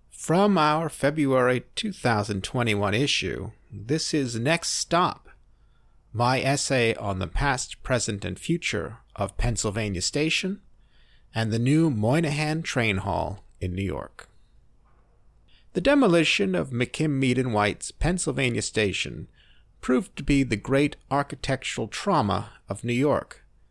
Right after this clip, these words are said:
It was arguably the worst destruction the city endured in the past hundred years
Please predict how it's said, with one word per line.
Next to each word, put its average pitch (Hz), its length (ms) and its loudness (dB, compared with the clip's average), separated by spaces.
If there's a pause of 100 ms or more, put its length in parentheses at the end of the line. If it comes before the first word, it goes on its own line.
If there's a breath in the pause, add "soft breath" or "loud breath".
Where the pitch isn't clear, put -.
(720)
It 110 180 -6
was 104 320 0
arguably 101 720 -2
the 120 100 -4
worst 131 380 -4
destruction 113 640 -4
the 110 60 -6
city 127 340 -4
endured 110 640 -2 (180)
in 117 80 -8
the 127 80 -4
past 151 340 -2
hundred 151 300 0
years 175 540 -2